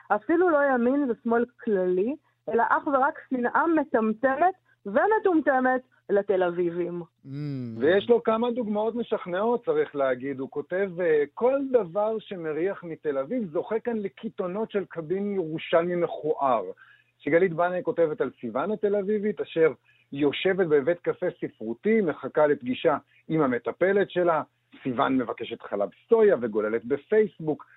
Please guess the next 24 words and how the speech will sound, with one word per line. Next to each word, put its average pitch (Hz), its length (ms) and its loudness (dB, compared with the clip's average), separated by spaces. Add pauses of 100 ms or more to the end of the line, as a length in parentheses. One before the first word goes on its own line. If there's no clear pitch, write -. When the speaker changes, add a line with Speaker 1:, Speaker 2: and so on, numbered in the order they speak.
(140)
Speaker 3:
שם 131 240 -2
היא 131 120 0
נחשפת 156 560 -2
לזוועות 123 600 0
מלחמת 143 480 -2
האזרחים 120 540 0
בסוריה, 208 640 4 (400)
ואז, 180 400 2 (340)
ציטוט 147 240 -4
מתוך 160 300 -2
השיר, 220 360 0 (300)
"בטיפול 165 520 -2
היא 175 100 -2
בוכה, 180 640 -2
לא 160 180 0
בטוחה 175 720 -4
אם 143 240 -6
זה 135 120 0
על 131 100 -2
העולם 139 360 0
הרעב 151 580 -2 (360)
או 127 120 0
על 120 100 0
הרעב 120 500 -2